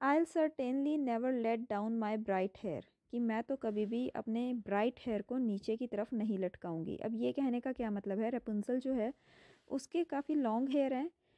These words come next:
और वो अपने हेयर को जो है टावर से नीचे जब हैंग करती है या लटकाती है तो उन, उसके हेयर के ऊपर चढ़कर कोई भी उस तक पहुंच सकता है, just like एक रोप के ऊपर चढ़कर आता है कोई ऊपर।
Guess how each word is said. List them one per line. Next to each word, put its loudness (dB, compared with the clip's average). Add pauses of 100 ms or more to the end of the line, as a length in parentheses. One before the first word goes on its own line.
(180)
और 0
वो 2
अपने 0
हेयर 0
को -4
जो -2
है 2
टावर -2
से -4
नीचे 0
जब -2
हैंग 0
करती -6
है 2
या 4
लटकाती -2
है 0
तो -2
उन, -2 (180)
उसके -4
हेयर 2
के -2
ऊपर 0
चढ़कर -2 (560)
कोई 4
भी 2
उस -2
तक -2 (120)
पहुंच 0
सकता -6
है, -2
just -4
like 0
एक 0
रोप 2 (120)
के 0
ऊपर -2
चढ़कर -4
आता -6
है -8
कोई -6
ऊपर। -8